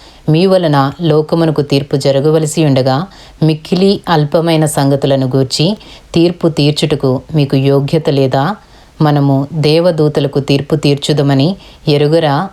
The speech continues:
ఈ జీవన సంబంధమైన సంగతులను గూర్చి మరి ముఖ్యముగా తీర్పు తీర్చవచ్చును కదా.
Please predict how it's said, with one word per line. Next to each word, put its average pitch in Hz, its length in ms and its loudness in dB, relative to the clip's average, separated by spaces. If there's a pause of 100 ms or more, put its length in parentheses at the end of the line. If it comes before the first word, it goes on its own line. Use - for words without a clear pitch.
(240)
ఈ 143 160 2
జీవన 151 440 2
సంబంధమైన 156 840 0
సంగతులను 139 680 0
గూర్చి 135 440 0 (360)
మరి 151 220 2
ముఖ్యముగా 170 800 0 (180)
తీర్పు 147 300 0
తీర్చవచ్చును 147 760 0
కదా. 139 360 -2